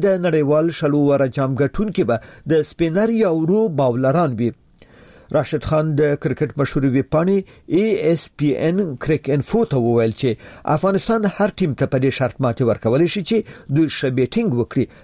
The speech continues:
د افغانستان د کرکټ ټیم لومړی دوې مسابقې د اکتوبر په پنځه ویشتمه او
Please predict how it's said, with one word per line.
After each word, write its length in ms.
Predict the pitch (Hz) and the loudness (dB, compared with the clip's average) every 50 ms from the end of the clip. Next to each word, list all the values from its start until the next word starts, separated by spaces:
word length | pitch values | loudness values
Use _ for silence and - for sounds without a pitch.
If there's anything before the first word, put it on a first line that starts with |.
| - - | -6 -2
د 20 | - 123 | -2 -2
افغانستان 420 | 110 147 135 127 - - 139 139 123 131 | 0 0 -2 -2 -2 -2 -2 0 2 2
د 160 | 143 135 127 - | 2 0 0 -2
کرکټ 280 | - 139 131 - 135 117 - - | -2 -4 -2 -2 -2 -4 -2 -2
ټیم 180 | 139 131 135 131 | -2 -2 0 0
لومړی 380 | 110 143 139 127 120 131 131 131 113 104 | 0 0 0 2 2 2 2 2 0 0
دوې 120 | 127 131 120 117 | 0 0 0 -2
مسابقې 520 | 113 - 120 113 117 123 - - 180 196 208 - - - - - - - - 139 147 | -2 0 0 0 0 0 2 2 2 2 2 0 -4 -10 -20 -20 -20 -12 -4 0 2
د 120 | 180 190 - - 151 | 2 2 2 0 -2
اکتوبر 420 | - - - 190 208 190 220 - - - | -4 -4 -2 0 0 0 0 0 0 0
په 120 | 196 185 - - | 0 0 0 -2
پنځه 240 | 147 120 110 135 131 | -4 -2 -2 -2 -2
ویشتمه 340 | - - 190 180 202 208 208 208 | -2 -2 -2 0 2 2 2 2
او 100 | 202 | 2